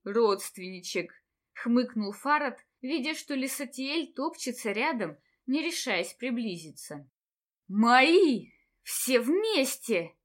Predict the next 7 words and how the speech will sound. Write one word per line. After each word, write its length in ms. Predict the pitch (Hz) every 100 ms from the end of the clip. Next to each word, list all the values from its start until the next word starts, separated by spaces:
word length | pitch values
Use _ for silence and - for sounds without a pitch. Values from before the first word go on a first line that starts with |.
| _ - - -
Я 200 | 214 220
не 220 | 233 240
верила, 600 | 285 320 226 202 180 170
что 240 | - - 247
такое 340 | 294 302 339
счастье 500 | - 330 285 - 285
возможно, 920 | 320 349 359 370 254 240 190 156 147